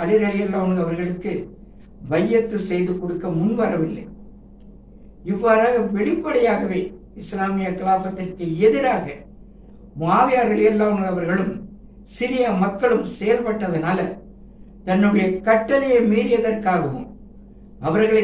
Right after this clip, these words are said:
தன் வழிக்கு கொண்டு வருவதற்காகவும் சிரியாவின் மீது நடவடிக்கை எடுக்க வேண்டிய கட்டாயத்திற்கு அலி ரலியல்லாஹு அன்ஹு அவர்கள் தள்ளப்படுறாங்க. அலி ரலியல்லாஹு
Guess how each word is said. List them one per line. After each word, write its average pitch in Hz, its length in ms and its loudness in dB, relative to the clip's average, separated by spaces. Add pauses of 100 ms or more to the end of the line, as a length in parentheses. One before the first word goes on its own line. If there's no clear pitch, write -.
தன் 185 240 -2
வழிக்கு - 380 -2 (120)
கொண்டு 240 280 2
வருவதற்காகவும் 190 840 -2 (760)
சிரியாவின் 254 720 0
மீது 208 180 2 (120)
நடவடிக்கை 208 680 -2
எடுக்க 202 320 -4
வேண்டிய 180 220 -4 (180)
கட்டாயத்திற்கு 226 840 0 (680)
அலி 214 200 4
ரலியல்லாஹு 220 560 2
அன்ஹு 185 220 -2
அவர்கள் 180 280 -4 (420)
தள்ளப்படுறாங்க. 180 680 -2 (1900)
அலி 214 220 2
ரலியல்லாஹு 254 480 2